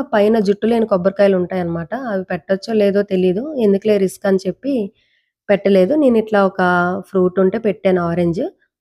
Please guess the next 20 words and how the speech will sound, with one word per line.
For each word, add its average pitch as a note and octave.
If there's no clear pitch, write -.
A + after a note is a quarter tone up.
మీరు A3+
ఏమన్నా F#3+
పెట్టుకోవచ్చు, G#3+
మీకు A#3
కలిసి F#3
మానవాయితీ F#3
లేకపోతే. F3
మనం F#3+
అమ్మవారిని F#3+
రెడీ F3+
చేసుకోవడానికే F3
కదా. F#3
ఇప్పుడు B3
మనం A3
జ్యువెలరీ A#3
పెట్టాము G#3
అంటే F#3+
లుక్ G#3
వస్తుంది. F#3+
ఫస్ట్ G#3+